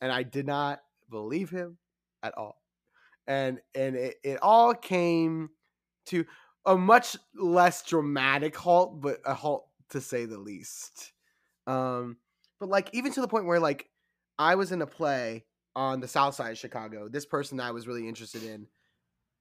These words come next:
lived on the north side where I, but didn't have a car. And she told me that she really, really, really wanted to come see my show.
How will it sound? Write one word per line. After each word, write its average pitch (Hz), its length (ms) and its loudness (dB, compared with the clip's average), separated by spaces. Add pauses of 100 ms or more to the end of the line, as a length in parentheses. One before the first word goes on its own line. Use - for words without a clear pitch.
(120)
lived 143 320 -8
on 123 140 -8
the 123 60 -10
north 123 220 -8
side 110 320 -10
where 110 280 -10 (520)
I, 120 180 -8
but 117 140 -14
didn't 135 180 -6
have 127 120 -8
a 117 40 -14
car. 87 360 -12 (520)
And 123 100 -10
she 165 160 -10
told 160 240 0
me 117 260 -8 (180)
that 123 100 -8
she 135 140 -6
really, 143 280 -2
really, 127 240 -4
really 117 300 -8
wanted 113 460 -10
to 104 460 -10 (720)
come 135 140 -8
see 135 140 -12
my 113 120 -14
show. 98 320 -18